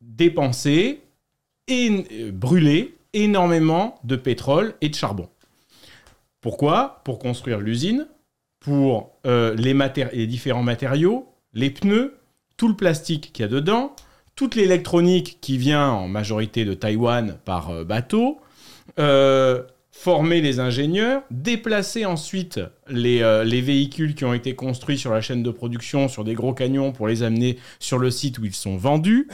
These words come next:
et cetera, et cetera. Donc, en réalité, même si ce qui sort du pot d'échappement, qui n'existe plus d'ailleurs, de la, de la voiture ou, euh, électrique ou hydrogène, c'est zéro, en fait, av-,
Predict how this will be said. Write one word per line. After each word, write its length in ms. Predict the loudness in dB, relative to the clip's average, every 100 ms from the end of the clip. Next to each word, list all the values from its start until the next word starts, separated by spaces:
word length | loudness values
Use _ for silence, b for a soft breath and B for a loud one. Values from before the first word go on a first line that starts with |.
| -6
et 80 | -2
cetera, 460 | -2 -2 -4 -4
et 100 | -6
cetera. 460 | -6 -6 -6 -8 -8 0
Donc, 320 | 0 0 -2
en 140 | 0
réalité, 640 | 2 2 0 -2 -2 -2 -2 2
même 320 | 4 4 2
si 200 | 0 -6
ce 120 | -8
qui 140 | -10
sort 600 | -10 -6 -4 -2 -2 -6 -10
du 180 | -6 -4
pot 160 | 0
d'échappement, 560 | 0 0 -4 -4 -2 -2
qui 120 | -4
n'existe 420 | -8 -8 -10 -10
plus 160 | -10 -4
d'ailleurs, 400 | 0 2 2 -2 B B B
de 100 | 0
la, 300 | 2 2 0
de 100 | 0
la 140 | 0 2
voiture 640 | 0 -2 0 0 0 -2 B B -6
ou, 380 | -2 0 2
euh, 140 | 0 0
électrique 480 | -2 -4 -4 -4 -4
ou 80 | -2
hydrogène, 600 | 0 2 2 2 0 -2 -8
c'est 280 | -6 -4 -2
zéro, 640 | -2 -2 2 0 0 -6 b b b
en 140 | -2
fait, 420 | 0 -2 -4 -6 _ _ -4
av-, 340 | 0 0 0